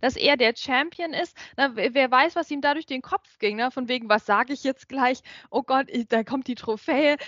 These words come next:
ne? Jetzt noch mal genießen" und all das. Und die Uhr tickte ja runter. Also ich hab mir keine Sorgen gemacht, dass er jetzt da noch groß was verschießen würde.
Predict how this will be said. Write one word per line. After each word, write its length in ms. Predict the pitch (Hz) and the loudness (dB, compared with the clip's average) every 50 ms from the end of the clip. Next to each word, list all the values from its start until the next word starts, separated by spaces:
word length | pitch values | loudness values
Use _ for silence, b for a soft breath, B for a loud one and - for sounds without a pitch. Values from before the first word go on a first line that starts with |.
| B B | B B
ne? 200 | 233 269 277 - | 0 0 0 2
Jetzt 280 | 233 277 285 _ - 285 | 2 0 0 _ 2 0
noch 160 | 294 269 254 | 0 0 2
mal 160 | 269 247 226 | 2 2 2
genießen" 580 | 220 254 247 247 262 302 381 440 440 - - 320 | 2 -2 -2 -2 -4 -4 -6 -8 -10 -8 -6 -6
und 140 | 330 302 | -4 -2
all 180 | - - 302 320 | 0 0 0 2
das. 140 | 330 349 330 B B 302 | 0 -2 -2 B B -12
Und 180 | - 302 294 - | -10 -10 -8 -8
die 100 | 277 262 | -8 -10
Uhr 360 | - - 269 339 440 415 - | -10 -8 2 4 4 4 4
tickte 340 | - 349 349 - _ - 302 | 0 -2 -2 -2 _ -4 0
ja 160 | 269 247 240 | 2 4 2
runter. 380 | 233 - 339 359 370 339 294 | 2 0 -2 -4 -4 -2 -2
Also 120 | 226 208 220 | -2 -2 -2
ich 100 | 233 269 | -6 -8
hab 100 | 269 262 | -4 -4
mir 80 | 254 | -4
keine 240 | 254 262 269 277 269 | 0 0 0 0 0
Sorgen 200 | 262 285 277 277 | 0 0 0 0
gemacht, 240 | 262 240 247 254 - | -2 -4 -4 -2 -2
dass 140 | 285 269 240 | -4 -2 0
er 60 | 233 | 0
jetzt 140 | 220 - - | -2 0 0
da 80 | 240 240 | 0 0
noch 160 | 247 247 _ | 0 -4 _
groß 220 | - 269 262 - | -6 -8 -8 -4
was 160 | 214 214 - - | -4 -6 -6 -6
verschießen 600 | 208 190 - - 302 440 480 - - 226 190 175 | -12 -10 -10 -10 -10 -10 -12 -12 -12 -14 -8 -4
würde. 240 | 170 175 - 277 | -4 -2 -2 -2